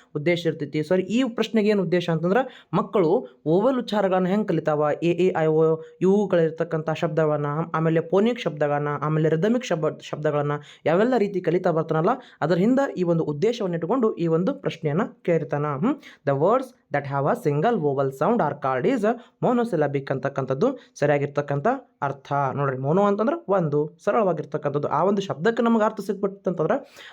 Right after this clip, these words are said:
ಆರಾಮಾಗಿ ನಾವು ಅದಕ್ಕೆ ಉತ್ತರವನ್ನ ಹಾಕಬಹುದು. ನೋಡ್ರಿ, ಇದಂತೂ ಭಾಳ ಸರಳ ಐತಿ.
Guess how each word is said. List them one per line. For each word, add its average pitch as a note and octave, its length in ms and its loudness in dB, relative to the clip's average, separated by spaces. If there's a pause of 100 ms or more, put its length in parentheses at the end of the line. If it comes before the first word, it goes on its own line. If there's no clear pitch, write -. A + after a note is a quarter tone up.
ಆರಾಮಾಗಿ F#3 420 2
ನಾವು D#3 180 2
ಅದಕ್ಕೆ B3 580 -2
ಉತ್ತರವನ್ನ F3 440 2 (220)
ಹಾಕಬಹುದು. D3 760 0 (1700)
ನೋಡ್ರಿ, D#3+ 440 0 (400)
ಇದಂತೂ G3+ 300 2
ಭಾಳ F3 260 2
ಸರಳ D3 240 0
ಐತಿ. - 320 -12